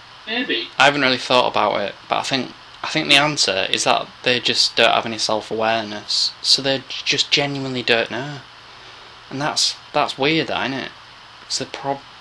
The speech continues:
Speaker 2: I mean, I'm guessing that's right, I don't really know. They, they might be able to smell the difference, do you know what I mean? But, I don't know.
Speaker 1: Yeah, that's what, that's what I was thinking, maybe it is, like,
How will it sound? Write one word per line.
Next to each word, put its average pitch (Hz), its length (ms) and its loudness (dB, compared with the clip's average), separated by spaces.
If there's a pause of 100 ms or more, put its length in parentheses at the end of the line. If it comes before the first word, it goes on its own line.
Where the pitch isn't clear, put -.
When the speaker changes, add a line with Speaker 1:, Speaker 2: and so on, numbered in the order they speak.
(140)
Speaker 2:
I 131 80 0
mean, 143 80 4
I'm 143 120 2
guessing 127 400 4
that's - 240 -4
right, 107 280 0
I 120 120 -4 (160)
don't 117 220 -2
really 120 180 -6
know. 139 280 -8 (1300)
They, 147 180 -2
they 147 120 -2
might 147 200 2
be 139 60 4
able 135 100 2
to 131 140 -4
smell 123 420 0
the 135 80 0
difference, 113 400 -4
do - 140 -2
you 113 40 0
know 113 60 0
what 117 100 -4
I 120 40 -2
mean? 107 360 -2
But, 104 220 -4 (640)
I - 60 -20 (220)
don't 117 120 -10
know. 113 220 -8
Speaker 1:
Yeah, 180 180 0
that's 180 220 -4
what, 185 100 -8 (160)
that's 160 260 -6
what 139 100 -8
I 143 80 -2
was 139 120 -8
thinking, 135 340 -8
maybe 135 220 -4
it 131 360 -4
is, - 100 -12
like, 127 220 -6